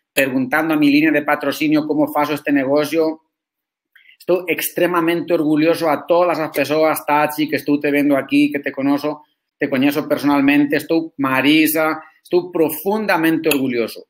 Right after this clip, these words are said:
profundamente orgulloso de cada uno de vosotros. Confío mucho en vosotros. Juntos tenemos un grande futuro siempre que teñamos o máis importante que isto forte, isto blindado,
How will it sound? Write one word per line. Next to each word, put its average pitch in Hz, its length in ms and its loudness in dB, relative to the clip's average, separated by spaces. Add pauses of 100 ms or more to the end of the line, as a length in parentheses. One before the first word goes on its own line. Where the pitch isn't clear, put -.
profundamente 185 1000 -2
orgulloso 151 440 2
de 139 140 0
cada 151 220 0
uno 151 140 2
de 139 100 0
vosotros. 120 440 -4 (300)
Confío 139 420 0
mucho 202 320 -4
en 175 80 -4
vosotros. 127 500 -4 (220)
Juntos 196 460 -2
tenemos 190 260 -6
un 170 140 0
grande 175 340 0
futuro 170 600 0
siempre 196 880 -2 (360)
que 143 80 -2
teñamos 147 420 2
o 156 60 4
máis 156 240 2
importante 147 680 -2
que 143 320 -2
isto 185 440 -2
forte, 175 480 0
isto 165 320 -2
blindado, 165 600 2